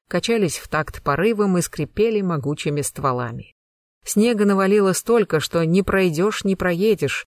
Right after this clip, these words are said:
На самом краю леса, за высокой крепкой изгородью,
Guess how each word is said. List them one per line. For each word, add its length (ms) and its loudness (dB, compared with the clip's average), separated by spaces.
На 160 2
самом 460 0
краю 380 0
леса, 500 -2
за 180 2
высокой 460 2
крепкой 540 -2
изгородью, 720 0